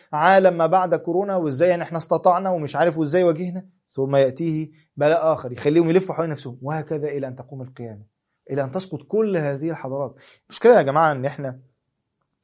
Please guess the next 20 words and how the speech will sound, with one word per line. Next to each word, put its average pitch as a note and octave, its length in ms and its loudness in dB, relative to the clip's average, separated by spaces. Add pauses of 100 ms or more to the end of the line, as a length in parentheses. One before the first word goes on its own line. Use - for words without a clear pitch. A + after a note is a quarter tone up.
(460)
بنعيش C#3 480 -6
اللحظة. B2 420 -2
يعني G#2 160 -10
إيه G3 60 -2
بنعيش E3+ 300 -4
اللحظة؟ B2 320 -6
مشكلتنا F#3+ 720 -6 (380)
إن B2+ 80 -12
إحنا D3 180 -8
لما C3 120 -8
نيجي F3 180 -6
نشوف D#3 240 -12
التطور، C#3+ 640 -8 (240)
ش-، - 240 -20
ال-، G#2+ 360 -10
الشرق، D3+ 520 -6
الكفار A2+ 520 -4
الملاحدة، B2 600 -4
أو A#2 160 -6
الغرب، B2 380 -2